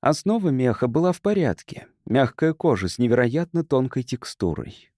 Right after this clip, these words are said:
Но сам короткий мех, состоящий из тонких шерстинок, был матовый и темный, и шкура в целом, казалось, требовала основательной чистки. Скотт отбросил шкуру обратно в кучу и вытер руки о штаны.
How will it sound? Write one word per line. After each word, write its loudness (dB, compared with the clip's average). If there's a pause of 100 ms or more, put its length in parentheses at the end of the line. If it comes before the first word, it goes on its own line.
(220)
Но 0
сам -2
короткий -2
мех, 2
состоящий 0
из -2
тонких 0
шерстинок, -2 (300)
был -2
матовый -2
и -4
темный, 0
и 0
шкура 0
в -14
целом, -2
казалось, -2
требовала -2
основательной -2
чистки. -16 (920)
Скотт -2
отбросил 0
шкуру -2
обратно 2
в -10
кучу -6 (320)
и 2
вытер -2
руки -4
о -4
штаны. -10